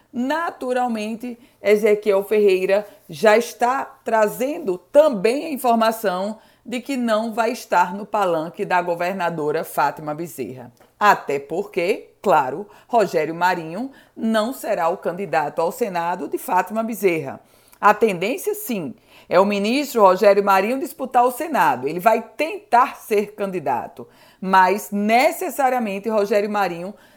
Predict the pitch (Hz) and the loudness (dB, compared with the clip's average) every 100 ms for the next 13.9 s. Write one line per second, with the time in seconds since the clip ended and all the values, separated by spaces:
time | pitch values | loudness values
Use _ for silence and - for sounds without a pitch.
0 | _ 269 254 294 294 269 262 226 220 226 | _ -2 0 0 0 0 2 2 2 2
1 | 233 208 190 202 196 202 190 175 - 180 | 2 2 2 -2 -6 2 6 6 4 -4
2 | 190 185 185 233 240 339 214 233 226 226 | -4 2 2 2 0 -2 0 0 2 0
3 | 226 226 233 247 240 247 254 277 285 262 | 0 -6 -2 0 4 2 2 2 2 2
4 | 285 - 220 220 240 - _ _ - 208 | -6 -2 0 0 -4 -10 _ _ 0 2
5 | 208 202 175 190 208 180 196 240 185 170 | 4 2 4 2 2 -2 -2 -2 2 2
6 | 190 214 240 - _ 170 185 220 196 185 | 4 0 -4 -18 _ 0 0 -2 -2 -2
7 | 196 202 202 208 180 185 180 180 180 190 | -2 -4 -6 2 2 4 2 2 0 -2
8 | 175 165 165 180 - - 190 175 147 120 | -6 -6 -10 -14 -12 -8 -6 -6 -10 -12
9 | - - - _ _ _ 185 202 220 226 | -16 -20 -20 _ _ _ 0 0 2 -2
10 | 214 220 226 254 240 202 208 202 220 208 | 0 0 2 2 0 0 0 0 0 0
11 | 214 208 196 190 190 240 381 196 175 175 | 2 4 4 4 0 -4 -2 -2 0 -4
12 | 175 185 196 175 196 175 180 175 170 160 | -4 -6 -4 -2 -2 -2 -4 -8 -8 -8
13 | 190 190 185 165 202 226 - 139 | -10 -6 -6 -4 -6 -8 -8 -10